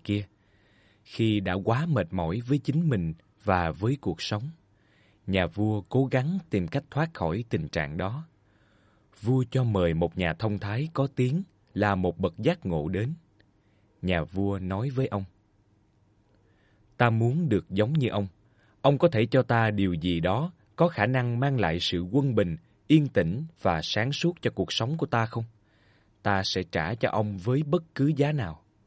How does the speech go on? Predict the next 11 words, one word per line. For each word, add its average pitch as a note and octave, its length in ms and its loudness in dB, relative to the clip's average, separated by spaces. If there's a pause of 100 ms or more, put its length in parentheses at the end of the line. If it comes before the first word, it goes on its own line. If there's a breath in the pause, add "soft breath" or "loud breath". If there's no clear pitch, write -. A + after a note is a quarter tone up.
(800 soft breath)
Nhà F2 320 0
thông G#2 220 -2
thái G#2+ 320 -4
trả E2+ 160 -2
lời: F2 320 -6 (1000 soft breath)
"Thần G#2 260 2
có C3+ 120 4
thể F#2 180 0
giúp A2+ 280 2
bệ E2 240 0
hạ, D#2+ 360 -6